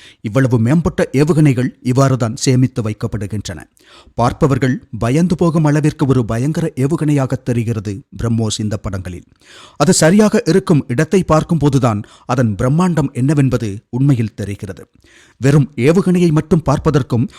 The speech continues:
அதன் சரியான அமைப்புகளுடன் தயார் நிலையில் பார்ப்பதற்கும் நிறைய வேறுபாடு உள்ளது தெரிகிறது. பிலிப்பைன்ஸ் இந்தியாவிடமிருந்து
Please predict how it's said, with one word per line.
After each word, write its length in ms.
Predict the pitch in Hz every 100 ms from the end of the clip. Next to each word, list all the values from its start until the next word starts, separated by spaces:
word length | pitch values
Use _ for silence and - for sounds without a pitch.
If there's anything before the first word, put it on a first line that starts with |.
| -
அதன் 260 | 117 127 -
சரியான 460 | 131 160 170 170
அமைப்புகளுடன் 800 | - 135 208 220 180 160 135 - -
தயார் 340 | 127 147 185
நிலையில் 360 | 170 156 156 143
பார்ப்பதற்கும் 600 | 143 151 131 - 117 98 - -
நிறைய 320 | 113 120 151 135
வேறுபாடு 480 | 123 147 143 135 135
உள்ளது 360 | 120 123 107 98 -
தெரிகிறது. 520 | 107 98 - 98 - _ _ _ - - _ _ _ _
பிலிப்பைன்ஸ் 460 | - 196 220 196 - -
இந்தியாவிடமிருந்து 760 | 139 175 190 160 151 143 123